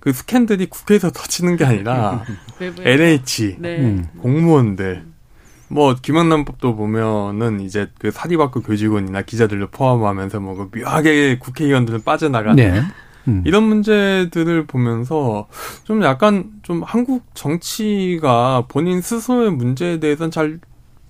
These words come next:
Speaker 1: 드러내지 않는 게 아닌가.
Speaker 3: 음.
Speaker 1: 정작 본인의 윤리적인 문제가 어디 있는지에 대해서는 뭐 제삼 세력들도 그분에 대해서는 잘 이야기를 안 하더라고요.
Speaker 3: 음.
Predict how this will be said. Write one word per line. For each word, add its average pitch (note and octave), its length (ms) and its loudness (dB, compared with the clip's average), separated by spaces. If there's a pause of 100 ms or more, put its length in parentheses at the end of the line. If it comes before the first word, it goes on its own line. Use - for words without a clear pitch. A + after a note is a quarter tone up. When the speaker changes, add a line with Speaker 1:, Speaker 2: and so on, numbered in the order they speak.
(180)
Speaker 1:
드러내지 G#3+ 560 2
않는 B2+ 300 -4
게 D3+ 220 -2
아닌가. G2+ 520 -10
Speaker 3:
음. G2+ 420 4
Speaker 1:
정작 C#3 300 -4
본인의 F3+ 400 0
윤리적인 F3+ 480 0
문제가 C3+ 280 2
어디 A#2 280 0
있는지에 E3 540 0
대해서는 C3+ 600 0 (840)
뭐 E3+ 160 -2 (160)
제삼 G3 520 4
세력들도 D3+ 1000 -2
그분에 F#3+ 540 4
대해서는 C#3+ 480 0
잘 A2 180 -4
이야기를 A2 300 -2
안 F#2 160 -8
하더라고요. C3+ 560 -4
Speaker 3:
음. G2+ 360 2